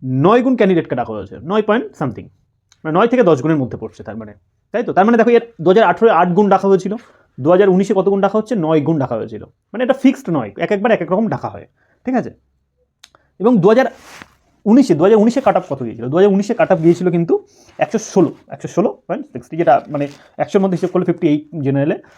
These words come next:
আর ওবিসির ফিফটি ওয়ান, হুম, এ, আর, আহ, ফিফটি,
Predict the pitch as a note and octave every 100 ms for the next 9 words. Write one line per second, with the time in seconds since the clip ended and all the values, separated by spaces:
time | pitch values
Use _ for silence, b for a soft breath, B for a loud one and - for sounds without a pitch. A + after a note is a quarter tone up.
0 | - C3 C3 C3+ G3+ A3 G#3+ - - F#3
1 | E3+ D#3 - _ D#3 C#3 C3+ D3+ D3+ D3+
2 | D3 - _ G3+ C3+ - D3 D#3 - C3+
3 | C3+ B2+ C3+ C3+